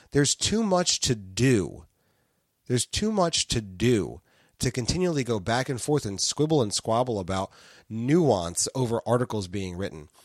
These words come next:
What I want you to hear, church, what we want you to do every time we say seize the faith is grab a hold of the biblical truth and stand on it, to stand on it,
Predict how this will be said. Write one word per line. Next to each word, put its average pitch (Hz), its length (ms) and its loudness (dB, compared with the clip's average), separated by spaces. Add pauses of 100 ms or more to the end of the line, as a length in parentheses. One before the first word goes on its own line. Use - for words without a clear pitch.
(140)
What 113 100 -2
I 123 100 6
want 170 260 2
you 135 60 -2
to 113 60 0
hear, 175 280 2
church, 90 360 -4
what 117 220 -2
we 131 220 2
want 151 300 6
you 117 60 0
to 98 120 -4
do 104 420 4
every 147 300 4
time 147 260 4
we 123 100 2
say 123 280 2
seize 117 260 0
the 95 80 -6
faith 117 380 0
is 98 140 -8
grab 117 220 -2
a 104 60 -4
hold 165 300 2
of 117 100 2
the 92 100 -6
biblical 131 560 0
truth 156 320 -2
and 92 140 -8
stand 139 580 0 (120)
on 123 360 2 (120)
it, - 340 -2 (600)
to 113 120 0
stand 143 500 2
on 104 160 4
it, 82 160 -6